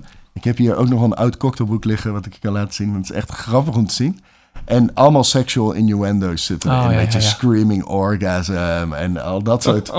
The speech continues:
Speaker 2: <laughs>
Speaker 1: Weet je, het is gewoon, het, het schreeuwt aan alle kanten. Dat is ook
Speaker 2: Ja.
Speaker 1: met, eh, de film Cocktail natuurlijk,
Speaker 2: Ja,
Speaker 1: met Tom
Speaker 2: ja, ja,
Speaker 1: Cruise.
Speaker 2: met Tom Cruise, ja.
Speaker 1: Ja, dat is gewoon allemaal, het is allemaal heavy shit. En
Speaker 2: Ja.
Speaker 1: je ziet nu, het is een soort cocktail revival.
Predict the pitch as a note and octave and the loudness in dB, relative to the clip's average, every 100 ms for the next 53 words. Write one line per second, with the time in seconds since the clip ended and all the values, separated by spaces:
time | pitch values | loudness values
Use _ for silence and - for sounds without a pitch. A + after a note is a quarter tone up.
0 | - - - - A#2+ C#3 E3 C#3 D3+ C3+ | -8 -10 -10 0 4 6 6 4 2 0
1 | - B2+ B2+ B2 A#2 A#2+ - - - - | 2 4 6 4 2 -2 -2 -2 -2 0
2 | - A#2+ D3 D#3+ C#3+ A2+ - A2+ G2 G#2+ | 0 4 4 6 4 2 -2 -2 0 -2
3 | G#2 G#2+ F#2+ - - G2 A#2 A2+ A2 C#3+ | -2 -4 -4 -8 -10 -4 0 2 4 4
4 | C#3 A#2 G#2 G2 G2+ B2+ G#2+ - A#2+ A2 | 4 4 2 2 0 -4 -2 2 2 2
5 | B2 A2+ A2 G2+ F#2+ G#2 F#2 C#3+ C3+ G#2+ | -2 -2 0 0 0 0 0 4 4 4
6 | A#2+ B2 A#2 A#2 A#2 A#2 B2 C#3 A#2+ C3 | 2 4 4 4 4 2 2 2 0 2
7 | A2 B2+ - - - - F#2 G2+ G#2+ B2+ | 2 0 -4 -8 -2 0 0 0 0 2
8 | A2+ B2 C#3+ C3 A2+ B2+ - D3+ C3+ G2+ | 2 4 4 4 2 -2 0 2 2 4
9 | C#3+ C3 A#2 - D3+ B2 - F#2+ G#2 A2 | 2 2 0 0 0 -2 -4 -2 2 2
10 | A2+ - G#2+ G#2+ A2+ B2+ G#2 A2+ B2+ D3 | -2 -4 -2 0 2 2 2 4 6 6
11 | B2+ F3+ A3 - _ G2 F2 F#2+ G2+ G#2 | 6 2 -2 -12 _ -12 -12 -8 -6 -6
12 | - F#2 F2 - G#2 - G2 F2+ E2+ F#2 | -6 -6 -6 -8 -8 -4 -4 -4 -2 -2
13 | F#2+ A2 B2+ A#2+ E3 | 0 2 2 0 -4